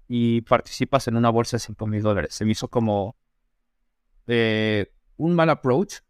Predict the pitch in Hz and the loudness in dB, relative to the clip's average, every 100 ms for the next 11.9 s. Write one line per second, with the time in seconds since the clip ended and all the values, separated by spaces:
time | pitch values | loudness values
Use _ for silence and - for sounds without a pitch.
0 | _ - 120 117 117 117 139 139 107 - | _ -4 -2 0 0 2 0 0 -2 -6
1 | - - - 127 131 _ - - 123 123 | -16 -8 0 0 -2 _ -20 -6 0 4
2 | 120 117 117 120 123 120 139 143 - 127 | 4 4 2 2 0 -2 0 0 0 -4
3 | - 117 135 - 120 - - 123 131 123 | 0 0 0 -2 -2 -4 -4 4 4 4
4 | 107 104 117 120 117 113 113 117 - 113 | 0 0 2 2 0 -2 -2 -2 -2 -4
5 | 107 107 - 117 139 - 127 _ _ _ | -4 -4 -2 0 0 -2 -6 _ _ _
6 | _ _ _ _ _ _ _ 107 117 110 | _ _ _ _ _ _ _ 0 2 2
7 | 110 107 - _ _ _ _ - 165 - | 2 -2 -4 _ _ _ _ -6 -2 6
8 | 156 165 180 185 160 143 135 143 139 139 | 6 6 2 2 0 0 -2 0 0 0
9 | 151 135 139 131 127 135 143 131 117 117 | -4 -2 0 0 -2 -6 0 2 2 0
10 | 131 131 135 127 120 117 - 120 117 104 | 0 2 4 4 2 0 0 -2 0 0
11 | 113 113 107 107 104 101 - 107 | -2 0 2 2 0 -2 -6 -8